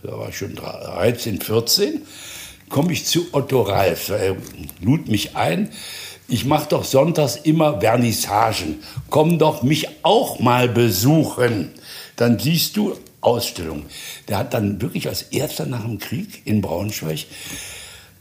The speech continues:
Nolde wieder angeschrieben, "Kannst du mir wieder Blätter geben?" Hat die, zum Teil lebten sie auch noch irgendwo und hat also tolle Ausstellungen gemacht. Jetzt komme ich da unschuldig zur Vernissage, zehn oder elf oder zwölf Uhr,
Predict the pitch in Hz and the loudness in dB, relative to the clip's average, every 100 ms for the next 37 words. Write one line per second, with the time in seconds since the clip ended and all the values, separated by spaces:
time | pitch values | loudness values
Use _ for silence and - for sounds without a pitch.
0 | _ _ - 117 95 90 104 131 147 - | _ _ -12 -2 2 4 2 0 0 0
1 | 87 82 80 - 82 87 - 80 120 110 | 0 0 0 -2 -2 0 0 0 -2 -2
2 | - 98 95 85 80 - 156 165 139 151 | -2 -2 -2 -2 -4 -2 -2 -2 -2 -4
3 | 147 - - 107 - 101 - - 98 - | -4 -6 -4 -4 -6 -10 -10 -8 -8 -4
4 | 110 95 90 135 - 123 127 120 127 135 | -2 0 -2 -4 -4 -4 -2 -2 -4 -4
5 | 127 139 104 107 - - 90 - 98 - | -6 -4 -4 -6 -8 -10 -8 -6 -4 -4
6 | - 87 - 80 - 90 90 - - - | -6 -6 -8 -10 -10 -12 -14 -18 -20 -16
7 | - - - 107 - 131 160 147 - 135 | -14 -12 -4 -4 -2 0 2 2 0 0
8 | 131 - - 160 - 147 147 147 - - | 0 -2 0 0 0 -4 -4 -4 -6 -12
9 | - - - 113 - - - 127 104 90 | -20 -14 -6 -6 -6 -14 -6 -2 0 0
10 | - 113 57 - - - 123 117 117 92 | -2 -2 -2 -6 -4 -2 -2 -2 -2 -4
11 | - 127 123 98 - 113 117 113 117 | -2 -2 -2 -4 -2 -2 -2 -2 -6